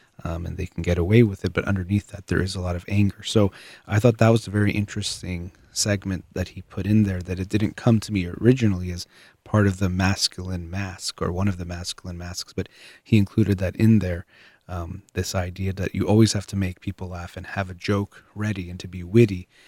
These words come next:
to be a man. Um, but I think it's often a sign of trying to hide your own pain, the sadness that you have. The next one he talks about is the invincible mask, and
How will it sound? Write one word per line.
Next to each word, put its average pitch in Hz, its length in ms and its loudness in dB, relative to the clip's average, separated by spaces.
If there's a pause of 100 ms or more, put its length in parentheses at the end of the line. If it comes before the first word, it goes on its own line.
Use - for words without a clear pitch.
(160)
to - 120 -6
be 90 180 -8
a 87 60 -8
man. 87 400 -8 (440)
Um, 92 320 -8
but 92 120 0
I 90 80 -2
think - 320 -10
it's - 280 -12
often 92 400 -2
a 90 40 -4
sign 90 360 -2
of 85 180 -16 (240)
trying 101 480 0
to - 180 -12
hide 101 440 -6
your 95 260 -12
own 98 400 -4
pain, - 320 -6 (100)
the - 80 -10
sadness 85 540 -4
that - 160 -10
you 87 140 -12
have. 92 400 -12 (580)
The 135 80 8
next 147 320 6
one 120 160 4
he 117 120 4
talks 110 280 -2
about 107 180 -2
is 95 140 -4
the 104 160 -2
invincible 98 760 4
mask, - 600 -4 (460)
and 90 440 -6